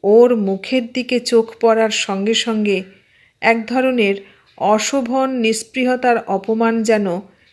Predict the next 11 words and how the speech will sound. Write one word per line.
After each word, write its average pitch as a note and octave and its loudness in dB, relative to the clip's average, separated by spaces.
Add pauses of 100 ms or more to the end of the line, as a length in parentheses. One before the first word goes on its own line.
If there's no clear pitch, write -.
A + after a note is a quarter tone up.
(120)
চাবুকের G#3+ 2
মতো G3+ -2
ওকে F#3 -2
আঘাত F#3 -4
করে G3 0 (380)
সামনের G3+ 0
জায়গা F#3 0
পাবার F3 0
জন্য F3+ -4
উন্মুখ F3+ -6
হয়েছে। - -12